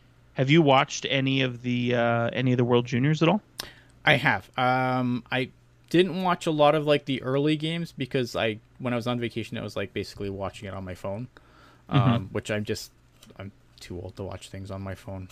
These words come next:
Speaker 2: I don't like it. <laughs> Um, so I, I have, uh, I watched, um, I watched all the games today. I haven't, obviously I'm not watching the, the U S game right now. Um, so I'm not sure what the score is there, but I thought, um, it's been a fun tournament so far.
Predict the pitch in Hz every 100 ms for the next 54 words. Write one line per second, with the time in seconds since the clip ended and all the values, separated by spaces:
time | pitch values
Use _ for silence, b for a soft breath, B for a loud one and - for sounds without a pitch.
0 | - 101 - - - 95 170 135 135 -
1 | 135 - 139 - 131 127 - - - B
2 | B 233 - 147 151 143 143 B B B
3 | - 196 175 180 - 185 185 190 113 -
4 | 127 127 147 156 170 - - - 143 131
5 | 127 113 - 135 143 - 151 139 139 139
6 | - - 127 110 117 131 - 123 120 127
7 | 127 120 - - 117 117 131 113 107 120
8 | 117 123 117 110 104 101 _ 110 104 113
9 | 107 104 - 110 104 107 101 101 101 101
10 | 104 107 110 117 101 98 98 - 101 107
11 | - - 113 110 - - 104 104 - 113
12 | 117 131 - 120 170 214 - b b b
13 | b b b b - 156 156 147 139 190
14 | - 349 370 370 285 202 214 196 - 120
15 | - 92